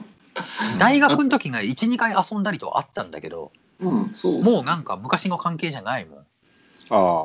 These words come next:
Speaker 3: もう壁があ-、
Speaker 1: あった。
Speaker 2: 壁があるよ。うん。
Speaker 1: だから俺もうそれでね、あー、やっぱもう無理なんかなって思っ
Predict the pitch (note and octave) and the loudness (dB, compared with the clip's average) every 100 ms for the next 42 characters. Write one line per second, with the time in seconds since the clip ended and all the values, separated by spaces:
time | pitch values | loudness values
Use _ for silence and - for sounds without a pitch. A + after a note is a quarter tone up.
0 | D2+ E2 F#2+ G2 F2+ A2+ G#2 G2 G2 F#2 | -4 -14 -10 -8 -2 2 4 2 0 -4
1 | - _ - F#2 - - - - C3+ E3 | -8 _ -18 -16 -18 -4 0 0 0 -2
2 | D3 C#3 C3 A#2+ G2 F2+ - G#2 G2+ - | -2 -8 -4 -2 -2 -2 -6 -6 -6 -8
3 | - - - - G#3 E3 C3 D#3 B2 D#3 | -14 -20 -8 -2 0 2 0 -2 -4 -6
4 | F3 F#3 F3+ G2+ - _ _ _ G#2+ G#2 | -6 -4 -6 -8 -12 _ _ _ 2 4
5 | G2 - - F#2+ G2+ F#2+ E2+ _ _ _ | 2 -2 -10 -10 -10 -14 -16 _ _ _
6 | _ _ A2+ C#3 F#3 E3+ G#2 - G2+ D#3+ | _ _ -8 -2 -2 -2 -6 -8 -4 -4
7 | G#3 _ _ _ _ - A2+ A2+ D3 | -4 _ _ _ _ -10 -8 -6 -4